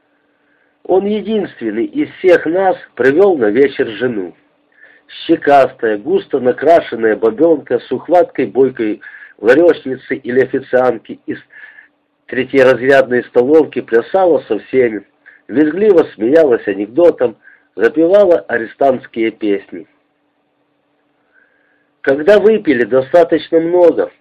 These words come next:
все стали умильно благодушны. Пели "Помню тот ванинский порт" и "В воскресенье мать-старушка",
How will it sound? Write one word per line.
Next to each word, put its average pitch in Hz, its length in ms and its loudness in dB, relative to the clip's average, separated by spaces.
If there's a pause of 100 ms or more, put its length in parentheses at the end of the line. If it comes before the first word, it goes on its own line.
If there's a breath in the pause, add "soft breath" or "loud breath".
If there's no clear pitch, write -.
(220)
все 220 360 2
стали 180 420 4
умильно 147 500 0
благодушны. 120 840 -4 (680)
Пели 214 520 2 (200)
"Помню 156 360 4
тот 147 280 0
ванинский 139 600 -2
порт" 139 440 2 (720 soft breath)
и 123 100 -6
"В 123 60 -4
воскресенье 156 720 0
мать-старушка", 135 960 -2